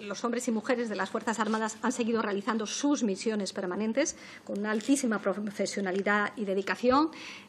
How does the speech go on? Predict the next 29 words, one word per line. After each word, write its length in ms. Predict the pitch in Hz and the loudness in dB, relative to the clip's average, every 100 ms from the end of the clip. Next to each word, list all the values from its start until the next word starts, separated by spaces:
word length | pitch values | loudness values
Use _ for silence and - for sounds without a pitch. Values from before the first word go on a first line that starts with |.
| - | 0
tanto 240 | 214 208 | 2 2
en 60 | 208 | 2
el 100 | 208 | 2
ámbito 320 | 214 208 202 | 2 0 0
de 60 | |
la 100 | 202 | -2
seguridad 380 | 196 196 202 214 | -2 -2 0 0
del 120 | 208 | 0
tráfico 380 | 202 202 208 196 | -2 -4 -4 -2
marítimo 640 | 185 196 269 269 285 302 302 | -2 0 0 4 6 6 4
como 240 | 196 196 | 0 0
en 40 | |
el 120 | 196 202 | 0 0
ámbito 360 | 208 208 202 | 0 0 0
de 100 | 202 | 0
la 100 | 196 | 0
seguridad 440 | 196 196 190 190 202 | -4 -4 -2 0 0
del 200 | 185 190 | 0 0
tráfico 460 | 196 - 202 170 | -2 0 -2 -2
aéreo. 220 | - - - - - - - | -4 -8 -16 -14 -12 -12 2
Pero, 280 | - 262 302 | 8 10 10
efectivamente, 640 | 269 226 196 214 220 226 254 | 8 4 0 0 0 0 0
cuando 220 | 202 190 | 0 0
se 140 | - | 0
decretó 560 | 185 - 185 208 202 196 | -2 -2 0 2 4 4
el 120 | 185 | 2
estado 380 | 180 - 180 190 | 0 -4 -4 0
de 520 | 180 175 180 170 170 | 2 4 4 2 0
alarma, 540 | 175 208 262 269 359 | 2 6 8 8 4